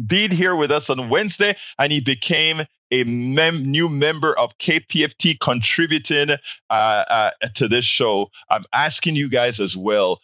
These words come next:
seven one three, five two six, five seven three eight, extension one. I have a quick announcement before I go to Neil,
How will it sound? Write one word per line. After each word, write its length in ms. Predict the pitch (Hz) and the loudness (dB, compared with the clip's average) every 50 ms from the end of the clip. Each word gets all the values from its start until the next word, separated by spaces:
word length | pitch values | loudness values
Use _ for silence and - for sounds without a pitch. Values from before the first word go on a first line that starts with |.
| _ _ - | _ _ -2
seven 420 | - - - 143 139 135 127 123 | 0 2 2 2 2 0 0 0
one 180 | 117 113 107 101 | 0 0 -2 -2
three, 280 | - 98 92 90 85 | -2 -2 0 0 0
five 340 | 82 - 85 82 85 87 - | 0 0 0 2 2 0 -2
two 140 | - 92 87 | -4 -4 -2
six, 340 | - - 120 123 - - - | 0 0 0 0 0 -2 0
five 220 | 87 85 87 - | 0 0 0 0
seven 260 | - - 92 98 95 | 0 0 0 -2 -2
three 280 | 95 - 104 110 117 135 | -4 -4 -2 0 0 0
eight, 100 | - - | 0 -2
extension 840 | - 135 - - - - 208 220 - - - 220 196 196 185 170 165 | -6 -4 -4 -2 -2 -2 0 0 2 0 2 2 0 0 0 -2 -4
one. 440 | 175 233 269 254 196 143 202 85 - - - - - - - - - - _ _ _ _ _ _ _ _ - | -2 0 0 0 0 0 -2 -6 -10 -14 -14 -12 -12 -12 -12 -14 -16 -18 _ _ _ _ _ _ _ _ 0
I 120 | 170 185 | 0 2
have 180 | 190 247 262 220 | 4 2 2 2
a 80 | 180 | -2
quick 240 | - - 214 202 - | -2 0 0 0 0
announcement 560 | 165 135 131 131 131 139 127 - 139 139 127 | 0 0 2 2 0 0 0 -2 0 0 0
before 300 | 123 110 98 - 139 123 | 0 -2 -2 0 0 0
I 40 | 104 | 2
go 140 | 90 107 104 | 2 0 0
to 80 | 95 92 | 2 0
Neil, 320 | 95 95 85 71 58 | 0 0 2 0 -2